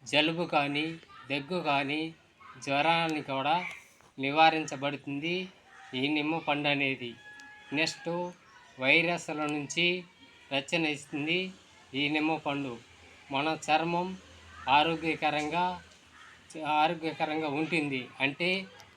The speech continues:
ఒక మొటిమలు కానీ, మొటిమలు ఉన్నా కూడా తగ్గటం అనేది జరుగుతుంది.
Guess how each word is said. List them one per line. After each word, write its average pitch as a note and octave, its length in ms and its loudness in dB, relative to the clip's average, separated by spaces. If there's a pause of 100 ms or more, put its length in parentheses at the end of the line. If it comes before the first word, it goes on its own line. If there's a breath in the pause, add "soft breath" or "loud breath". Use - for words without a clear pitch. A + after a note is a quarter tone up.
(120)
ఒక C3+ 160 -8
మొటిమలు D#3 560 0
కానీ, D#3 540 0 (680)
మొటిమలు D#3+ 400 -2
ఉన్నా D#3+ 360 2
కూడా D#3+ 420 2 (180)
తగ్గటం D#3 400 0
అనేది D3 520 0 (480)
జరుగుతుంది. C#3 680 0